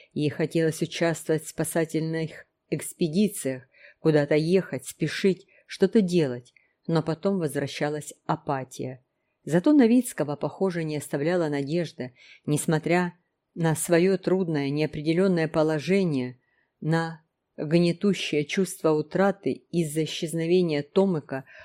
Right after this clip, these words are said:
он бывал оживлён, даже искрился юмором и шутил в своей манере, особенно в присутствии Сали. Оставшись в одиночестве,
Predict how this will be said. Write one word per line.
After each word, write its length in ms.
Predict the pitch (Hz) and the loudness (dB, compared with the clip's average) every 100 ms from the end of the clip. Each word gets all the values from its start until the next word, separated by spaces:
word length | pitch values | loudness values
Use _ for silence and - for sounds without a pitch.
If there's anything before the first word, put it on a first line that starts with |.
| - - - | -20 -10 2
он 320 | 190 208 208 _ | 4 4 2 _
бывал 500 | - 156 170 202 208 - | -2 0 2 2 0 0
оживлён, 680 | 185 175 208 202 156 135 | 0 4 4 4 2 -2
даже 460 | 127 165 156 180 170 _ _ _ | 0 0 0 -2 -2 _ _ _
искрился 720 | - - - 214 214 175 - 151 | -6 -4 4 6 6 2 2 0
юмором 540 | 151 208 208 147 135 | 4 4 4 2 -4
и 180 | - 165 | -4 -6
шутил 560 | - 175 165 202 208 208 _ _ | -4 -4 0 2 0 -2 _ _
в 60 | - | -14
своей 520 | - 160 160 170 185 | -6 0 0 2 2
манере, 600 | 180 175 165 151 131 - _ | 2 2 0 0 -2 -6 _
особенно 600 | 156 - 190 185 175 170 | -6 -2 0 0 0 -4
в 80 | - | -6
присутствии 640 | 156 - 160 156 - 160 | -8 -6 -8 -10 -6 -4
Сали. 600 | 151 - 143 135 135 135 _ - | -4 -6 -6 -6 -10 -14 _ -14
Оставшись 640 | - 160 - 170 160 - 147 | -2 -2 -2 -4 -2 -6 -2
в 60 | |
одиночестве, 880 | 147 147 151 180 - 165 - 160 - | 0 0 0 -2 -4 -8 -6 -6 -6